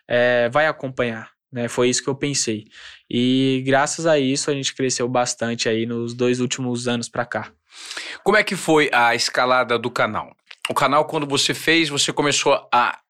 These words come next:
Speaker 2: receber, é, retornos, feedbacks interessantes logo de cara, e aí que surgiu a ideia pra você montar um curso.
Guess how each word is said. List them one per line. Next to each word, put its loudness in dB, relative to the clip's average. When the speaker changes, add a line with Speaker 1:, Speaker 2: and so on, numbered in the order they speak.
Speaker 2:
receber, 0
é, 2
retornos, 0
feedbacks 0
interessantes -2
logo 0
de -8
cara, 2
e 2
aí 4
que -8
surgiu 2
a 2
ideia 2
pra -2
você 2
montar -2
um -4
curso. 4